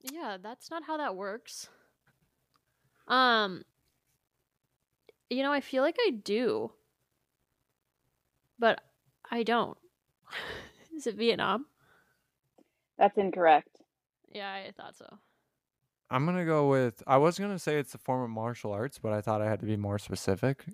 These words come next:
Speaker 3: So I'm gonna go with Thailand.
Speaker 1: Oh.
Speaker 2: That's
Speaker 1: Is that right?
Speaker 2: also incorrect.
Speaker 3: Okay.
Speaker 1: Oh,
Speaker 3: Give
Speaker 1: what is
Speaker 3: Jane
Speaker 1: it?
Speaker 3: a point then.
Speaker 2: I'm giving Jane the point.
Speaker 1: Yeah,
Speaker 2: It's
Speaker 1: obviously
Speaker 2: a
Speaker 1: she's giving me the point. I got the answer right.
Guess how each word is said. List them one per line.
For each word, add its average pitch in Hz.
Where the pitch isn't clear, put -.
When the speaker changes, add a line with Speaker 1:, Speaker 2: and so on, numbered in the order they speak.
Speaker 3:
So -
I'm 165
gonna 202
go 202
with 175
Thailand. 107
Speaker 1:
Oh. 208
Speaker 2:
That's 226
Speaker 1:
Is -
that 220
right? 214
Speaker 2:
also 214
incorrect. 156
Speaker 3:
Okay. 107
Speaker 1:
Oh, 196
Speaker 3:
Give 175
Speaker 1:
what 170
is -
Speaker 3:
Jane 131
Speaker 1:
it? 113
Speaker 3:
a 107
point 101
then. 92
Speaker 2:
I'm 226
giving 262
Jane 202
the 185
point. 156
Speaker 1:
Yeah, 320
Speaker 2:
It's 453
Speaker 1:
obviously 262
Speaker 2:
a -
Speaker 1:
she's 311
giving 339
me 370
the 330
point. 359
I 320
got 302
the 247
answer 349
right. 196